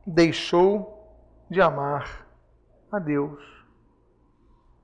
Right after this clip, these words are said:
Você sabia que, para quem gosta de matemática, ou seja, a grande maioria, não é isso?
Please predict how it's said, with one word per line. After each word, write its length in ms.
Você 200
sabia 380
que, 640
para 120
quem 160
gosta 300
de 60
matemática, 840
ou 100
seja, 280
a 20
grande 520
maioria, 560
não 100
é 60
isso? 280